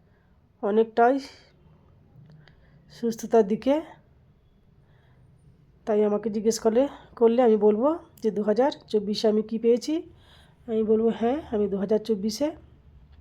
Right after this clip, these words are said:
আমার হাজব্যান্ড ধীরে ধীরে সুস্থ হচ্ছে, এটাই আমার সব থেকে বড় প্রাপ্তি।"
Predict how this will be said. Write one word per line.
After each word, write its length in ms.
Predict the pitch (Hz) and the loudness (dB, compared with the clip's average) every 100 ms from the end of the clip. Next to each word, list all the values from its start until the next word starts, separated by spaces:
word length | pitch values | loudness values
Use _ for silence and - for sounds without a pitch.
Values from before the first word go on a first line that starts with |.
| _ - - - _ _ _ _ _ _ | _ -20 -20 -20 _ _ _ _ _ _
আমার 220 | 226 220 202 | -4 -2 -2
হাজব্যান্ড 380 | 202 233 262 | -2 -2 0
ধীরে 140 | 214 214 | 0 0
ধীরে 160 | 202 | 0
সুস্থ 340 | 208 226 - 240 | -4 -6 -4 2
হচ্ছে, 360 | 247 247 311 | 2 2 0
এটাই 260 | 240 208 240 | 0 2 2
আমার 180 | 214 226 | 2 0
সব 260 | 220 208 | -2 -4
থেকে 260 | - 233 302 - - | -4 -4 -6 -8 -6
বড় 180 | 196 208 | -2 -2
প্রাপ্তি।" 480 | 208 190 190 - | -4 -6 -8 -12